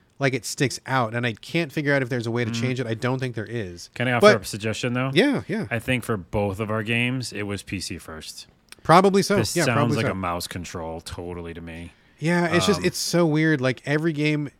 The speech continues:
Speaker 1: on console does it backwards than the way they do it here, and I don't know why they would do that.
Speaker 2: Yeah.
Speaker 1: Anyway.
Speaker 2: By the
Speaker 1: Um,
Speaker 2: way,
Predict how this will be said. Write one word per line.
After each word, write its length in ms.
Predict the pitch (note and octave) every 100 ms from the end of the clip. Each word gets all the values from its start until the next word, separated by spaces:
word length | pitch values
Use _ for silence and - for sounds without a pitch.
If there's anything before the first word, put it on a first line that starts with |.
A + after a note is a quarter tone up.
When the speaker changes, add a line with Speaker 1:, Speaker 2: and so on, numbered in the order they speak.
| _ -
Speaker 1:
on 120 | B2+
console 360 | - C3 C#3+ C3+
does 180 | B2+ A#2+
it 120 | G2+
backwards 420 | A2 A#2 E3+ D#3+
than 200 | F#3 F3
the 60 | E3
way 120 | F3
they 120 | F3
do 120 | E3+ F#3
it 80 | D#3+
here, 180 | G3+ G#3
and 80 |
I 40 | D3
don't 180 | C#3 C3+
know 80 | C3+
why 140 | C3
they 100 | B2+
would 80 | A2+
do 120 | G#2+
that. 240 | F2+ F2 - _ _ _
Speaker 2:
Yeah. 380 | G2+ G2 F#2 F2+ - _ _ _
Speaker 1:
Anyway. 440 | C#3 C#3 G2+ F2 F2 _ _ _ - -
Speaker 2:
By 100 | -
the 60 | F#3+
Speaker 1:
Um, 60 |
Speaker 2:
way, 120 | C#3+